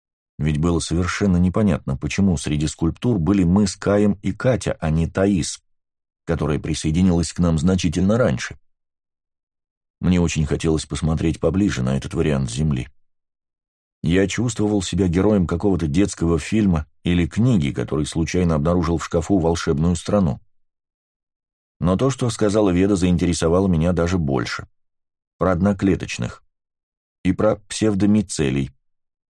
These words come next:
Она что-то говорила про лабораторию с коллекцией образцов. Интересно, она находится прямо у неё дома?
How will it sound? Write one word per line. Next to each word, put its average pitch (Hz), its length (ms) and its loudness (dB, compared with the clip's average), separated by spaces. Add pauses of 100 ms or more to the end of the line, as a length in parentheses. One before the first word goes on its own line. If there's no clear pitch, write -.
(680)
Она 76 260 0
что-то 73 280 -6
говорила 78 380 0
про 76 180 -4
лабораторию 78 560 0
с - 80 -10
коллекцией 73 540 -2
образцов. 76 580 -4 (800)
Интересно, 73 580 -4
она 65 200 -2
находится 71 580 -6
прямо 73 300 -2
у 73 60 -2
неё 71 260 -2
дома? 80 360 -2